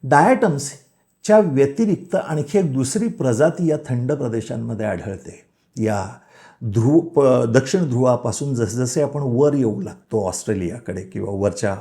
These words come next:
भागाकडे येऊ लागतो, तसं तसं साधारण ध्रुवापासून हे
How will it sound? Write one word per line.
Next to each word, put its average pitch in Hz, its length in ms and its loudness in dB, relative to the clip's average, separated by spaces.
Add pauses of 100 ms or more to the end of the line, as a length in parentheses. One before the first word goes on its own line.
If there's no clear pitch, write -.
(100)
भागाकडे 87 580 -10
येऊ 90 200 -6
लागतो, 101 480 -12 (520)
तसं 185 200 4 (100)
तसं 196 220 0
साधारण 170 640 0
ध्रुवापासून 131 920 0 (400)
हे 196 360 -6